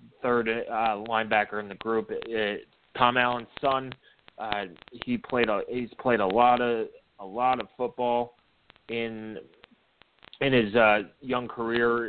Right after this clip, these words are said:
He's a guy who's, you know, coach's kid, usually smart, knows, knows the defense. He's tough. I believe they said he had four hundred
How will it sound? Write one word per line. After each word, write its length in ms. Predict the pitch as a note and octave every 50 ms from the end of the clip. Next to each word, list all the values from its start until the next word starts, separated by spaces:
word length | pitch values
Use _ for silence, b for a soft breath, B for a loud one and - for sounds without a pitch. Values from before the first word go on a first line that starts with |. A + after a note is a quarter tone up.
| - -
He's 380 | - A#2+ A2+ A2 B2 A#2+ A2 G#2+
a 40 | A2+
guy 340 | G2 - A#2 A#2 A#2 A#2 A2+ A2 G2+
who's, 260 | A#2 A#2 A#2 A2+ G#2+ - - - _ _
you 120 | A#2 A2+
know, 160 | G#2 F#2+ F2 -
coach's 380 | - - C#3 C3+ B2 B2+ B2+ A#2+ - -
kid, 280 | - B2+ A#2+ A#2 A#2 - b b b b b _ _ -
usually 640 | A#2 A#2 B2+ C#3+ D3 B2+ A2+ B2 B2+ B2 A#2+ A2 - - - - - -
smart, 420 | B2 A#2+ A#2+ A#2+ A#2+ A#2+ A2 - - _ _ _ _ G2+ E2+ C2+ - _
knows, 360 | G#2 A2+ A#2 A#2+ B2+ B2 A#2 A2 G#2 - - - - - - F2+ A2+ B2 B2
knows 220 | B2+ B2+ B2+ A#2 -
the 80 | A2 G#2
defense. 600 | - B2+ B2 A#2+ A2+ - A#2+ A#2+ A#2+ A#2 A2 - B B B B B _
He's 160 | - B2 G#2+ - - _ _ - - -
tough. 240 | D3 B2+ B2 A#2+ - - - b b b b b _ -
I 80 | A2+ A#2
believe 480 | A2+ A#2+ B2 B2 B2 C#3+ D3+ D3+ C#3+ C3+
they 220 | C3+ B2+ B2 - -
said 180 | C#3 C3 B2+ B2
he 80 | A#2+
had 160 | A#2+ A2 G2+ - - _ _ -
four 200 | C#3 C3 C3 B2+
hundred 320 | B2+ B2+ B2+ B2+ A#2 A#2